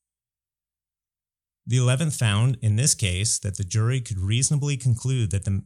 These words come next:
that Mac Doak brought the children on trips he could,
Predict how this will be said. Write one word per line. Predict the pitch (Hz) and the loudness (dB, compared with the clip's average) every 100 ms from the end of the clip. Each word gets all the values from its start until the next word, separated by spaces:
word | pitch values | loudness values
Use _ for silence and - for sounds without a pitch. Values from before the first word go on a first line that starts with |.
| - | -8
that | 101 101 101 107 | -6 -6 -4 -2
Mac | 104 120 - - | 0 -2 -4 -2
Doak | 135 104 - - | 0 0 -4 -2
brought | 107 107 | -2 -2
the | 135 | -4
children | - 147 151 113 95 98 - | -4 -2 -2 0 0 0 -2
on | 107 101 | -2 -2
trips | 131 120 - | -2 -2 -2
he | 113 | -2
could, | 101 104 | -4 -6